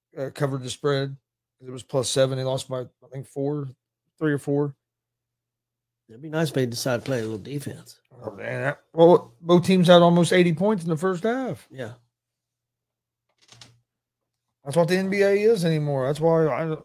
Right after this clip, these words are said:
Speaker 1: don't watch a whole lot of it. I try to watch the Pacers, but there's some nights I can't watch it. It's just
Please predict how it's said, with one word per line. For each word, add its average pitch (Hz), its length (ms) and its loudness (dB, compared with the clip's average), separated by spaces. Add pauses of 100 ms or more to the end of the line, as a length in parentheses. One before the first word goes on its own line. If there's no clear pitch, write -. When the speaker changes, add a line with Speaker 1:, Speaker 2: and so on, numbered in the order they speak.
(140)
Speaker 1:
don't 156 180 -6
watch 160 220 -4
a 117 40 -6
whole 139 160 0
lot 135 200 0
of 123 180 -8
it. 120 100 -20 (480)
I 147 120 -10
try 170 200 0
to 165 60 2
watch 151 300 4
the 139 80 -12
Pacers, 147 500 -2
but 127 260 -16
there's 151 160 -10
some 160 220 -4
nights 135 240 -2
I 156 80 0
can't 143 220 -6
watch 151 280 0
it. 117 160 -18 (220)
It's - 260 -20
just 135 300 -16